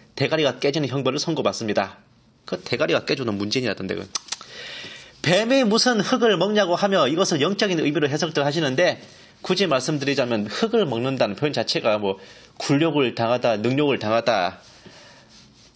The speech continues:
우리 굳이 말하면 뭐 질질 싼다, 뭐 이런 걸 의미한대요. 그런데 이 사실은 뱀은 흙을 먹는다고 하더라고요. 사냥을 하든 안 하든 뱀이 계속 혀를 내밀어서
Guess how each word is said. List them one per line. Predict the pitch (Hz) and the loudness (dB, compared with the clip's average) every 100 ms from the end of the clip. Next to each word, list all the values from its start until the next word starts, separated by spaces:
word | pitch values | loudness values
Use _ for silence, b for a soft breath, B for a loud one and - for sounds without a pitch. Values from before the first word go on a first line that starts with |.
| _ - | _ -2
우리 | 127 160 | 0 0
굳이 | - 175 | 0 0
말하면 | 151 143 | 2 2
뭐 | 131 - | 2 0
질질 | 131 151 | 0 2
싼다, | 139 156 156 135 | 2 2 2 2
뭐 | 110 | 2
이런 | 160 190 | 2 4
걸 | 160 120 | 2 2
의미한대요. | 147 156 156 165 156 120 156 135 - B B B B - | 2 2 2 2 4 4 4 2 -6 B B B B -2
그런데 | 208 220 139 - | 0 2 2 0
이 | 151 180 | -2 -2
사실은 | - - 151 180 208 156 | 0 0 0 2 0 0
뱀은 | 127 143 180 175 170 | 0 2 2 2 0
흙을 | 170 247 214 156 123 | 0 2 2 2 0
먹는다고 | 117 147 226 170 | 0 0 2 2
하더라고요. | 156 214 156 180 - B B B B B B B | 4 2 2 0 -4 B B B B B B B
사냥을 | - - 208 240 196 | -4 0 2 4 2
하든 | - 214 208 | 0 0 2
안 | 147 | 4
하든 | 160 165 - - | 4 2 -2 -2
뱀이 | 156 180 175 | 0 0 0
계속 | 147 175 190 | 0 0 -2
혀를 | - 185 185 | -2 0 2
내밀어서 | 156 147 143 151 240 | 2 2 2 2 0